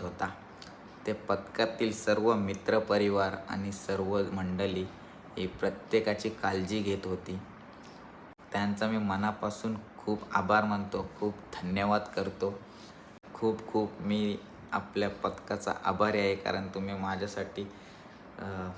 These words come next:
वेळात वेळ काढून तुम्ही धावलात, तुम्ही जी मदत केली ती खूप, अ, महत्त्वाची होती त्यावेळी आणि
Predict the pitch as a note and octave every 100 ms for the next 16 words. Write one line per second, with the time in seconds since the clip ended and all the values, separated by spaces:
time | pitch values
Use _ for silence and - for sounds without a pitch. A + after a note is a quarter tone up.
0 | - - F2+ F#2+ A2 A2 F#2+ G#2+ G#2+ -
1 | G#2 G#2+ G#2 G2+ - G2+ G#2 F#2 - F#2
2 | G2 F#2+ - - - F#2+ G2 G2+ G2 F#2+
3 | - G2 F#2+ F#2+ G2 G2+ - G2 F#2+ -
4 | - G2 F#2 - - G2 F#2+ - - -
5 | - - - - - - - F#2 F2+ F#2
6 | G2 G2+ G#2 G2 G#2+ G2 F#2+ G2 G2 F#2+
7 | F#2+ F#2 G2+ - - - - - - -
8 | - - - - - - G2 F#2+ F#2+ G2
9 | G2